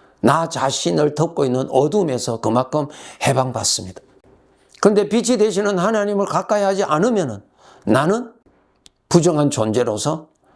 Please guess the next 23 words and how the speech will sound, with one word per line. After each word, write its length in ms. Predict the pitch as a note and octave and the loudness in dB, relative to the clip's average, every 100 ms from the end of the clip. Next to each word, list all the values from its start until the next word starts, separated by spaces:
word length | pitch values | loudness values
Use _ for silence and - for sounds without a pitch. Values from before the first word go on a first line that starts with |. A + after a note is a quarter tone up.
| _ _ _ _ _ _ _ | _ _ _ _ _ _ _
살아가는 640 | - - C#3 A2 F#2+ F2 F2+ | -4 -2 -2 -2 -4 -4 -2
것입니다. 460 | - - - - _ _ _ _ _ _ _ _ _ _ | -2 -4 -8 -20 _ _ _ _ _ _ _ _ _ _
주님이 560 | - - D3 C3 G#2 G#2 | -10 0 2 4 2 2
있으니까, 600 | F#2+ - G#2+ G#2+ G2+ F#2 - _ - - - | 0 0 -2 -2 -4 -6 -12 _ -20 -14 2
주님이 400 | G#3 F#3+ F#3 F3 | 4 6 4 4
나와 280 | F3+ F#3 E3+ | 2 2 0
함께 220 | - E3 | -2 0
계시니까 640 | C4+ C#3+ F3 E3 - G#2 - - - | 2 2 0 -2 -4 -6 -8 -20 -4
내가 240 | B2+ B2+ B2+ | 0 2 2
하나님의 580 | C#3 C#3 B2 A#2 A2+ - | 2 0 0 0 -2 -2
아들이 680 | - B2 G#2+ A2 G#2+ A2 - | -2 0 0 0 0 0 0
되는 280 | G2 F#2+ | 0 0
것입니다. 420 | F#2 F#2 - - _ _ _ _ _ - - - | 0 0 -2 -8 _ _ _ _ _ -20 -18 -8
주님이 420 | - G#3+ F#3+ F3+ F3 | 0 2 4 4 4
나와 320 | F3+ F3 E3+ | 4 2 0
함께 280 | F#3+ F3+ D3 | -2 -2 2
계시니까 680 | D#3 D#3 F#3 D#3+ B2 G#2+ - _ - - _ _ _ - | 2 2 0 -2 -4 -6 -10 _ -20 -20 _ _ _ 2
내가 500 | A2 A2 C3 C3 - _ | 2 2 -2 -4 -16 _
주님 360 | - E3 C3+ - | 2 2 2 0
때문에 360 | A2 A2 A#2+ | 0 0 0
천국 380 | B2 - D#3+ A2+ | -2 -2 -2 -2
가는 260 | G#2 G2 F#2 | -2 0 0
것입니다. 440 | F2 - G2 | 0 -2 -6